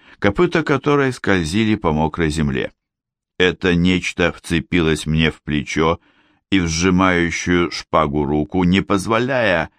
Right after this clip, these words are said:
как следует размахнуться. Пронеся шпагу над головой Габриэль, я в бешенстве ударил существо, и оно рухнуло на землю, сверкнув в темноте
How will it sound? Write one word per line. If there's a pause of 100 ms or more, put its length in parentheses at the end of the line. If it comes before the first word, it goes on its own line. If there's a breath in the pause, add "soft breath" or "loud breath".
(120)
как
следует
размахнуться. (760)
Пронеся
шпагу
над
головой
Габриэль, (540 soft breath)
я
в
бешенстве
ударил
существо, (580)
и
оно
рухнуло
на
землю,
сверкнув
в
темноте